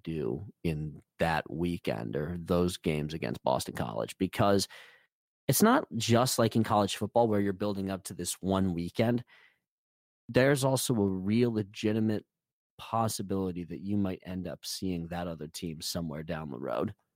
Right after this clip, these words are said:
And even with the poor finish, it's, uh, start to the year, really for both teams, there's absolutely the possibility that both of them can see each other in the postseason somewhere down the road. So I, I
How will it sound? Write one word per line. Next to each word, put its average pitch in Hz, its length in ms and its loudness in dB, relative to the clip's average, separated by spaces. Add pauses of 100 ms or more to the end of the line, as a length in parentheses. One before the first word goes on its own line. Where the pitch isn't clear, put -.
(380)
And 101 320 4 (180)
even 139 320 6
with 117 180 4
the 98 80 0
poor 98 280 2
finish, - 420 0
it's, - 460 -6
uh, 92 160 0 (280)
start - 400 0
to - 60 -16
the 87 100 -4
year, 98 260 0
really 165 260 2
for - 140 -8
both 85 280 -6
teams, 151 300 4 (680)
there's 131 340 0 (100)
absolutely 98 800 -4
the 76 120 -12
possibility 73 640 -8
that 73 220 -10
both 87 240 -4
of 80 80 -6
them - 280 -10
can 64 220 -8
see - 220 -4
each - 240 -6
other 71 200 -4
in 64 80 -8
the - 60 -12
postseason - 640 -8
somewhere 78 400 -4
down 62 260 -10
the 64 80 -8
road. 55 300 -6 (460)
So 123 320 2 (960)
I, - 80 -8 (100)
I 113 240 4